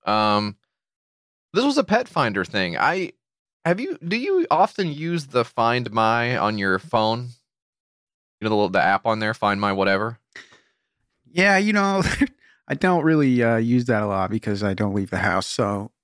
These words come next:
Speaker 2: it's usually here somewhere.
Speaker 1: Oh, yeah. Oh, sorry. It's always in the house, but I meant
Speaker 2: Oh,
Speaker 1: specifically
Speaker 2: yeah.
Speaker 1: to make it make a noise so
Speaker 2: Make
Speaker 1: you
Speaker 2: it
Speaker 1: can
Speaker 2: beep or
Speaker 1: hear
Speaker 2: something.
Speaker 1: what blanket it's under or whatever.
Speaker 2: Hmm, I think I've used it maybe once or twice. One time I put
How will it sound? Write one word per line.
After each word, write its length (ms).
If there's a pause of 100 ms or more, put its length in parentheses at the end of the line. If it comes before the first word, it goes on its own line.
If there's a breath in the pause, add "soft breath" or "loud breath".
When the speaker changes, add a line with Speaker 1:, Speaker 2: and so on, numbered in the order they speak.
(160)
Speaker 2:
it's 140
usually 260
here 260
somewhere. 640 (720)
Speaker 1:
Oh, 180
yeah. 300
Oh, 260
sorry. 340
It's 180
always 440
in 100
the 60
house, 420
but 160
I 100
meant 260 (260)
Speaker 2:
Oh, 40
Speaker 1:
specifically 400
Speaker 2:
yeah. 60
Speaker 1:
to 200
make 260
it 140
make 160
a 80
noise 380
so 80
Speaker 2:
Make 100
Speaker 1:
you 60
Speaker 2:
it 40
Speaker 1:
can 120
Speaker 2:
beep 240
or 80
Speaker 1:
hear 100
Speaker 2:
something. 220 (220)
Speaker 1:
what 200
blanket 380
it's 160
under 240
or 80
whatever. 420 (300)
Speaker 2:
Hmm, 240 (100)
I 140
think 180
I've 160
used 240
it 60
maybe 180
once 260
or 40
twice. 260
One 220
time 160
I 80
put 240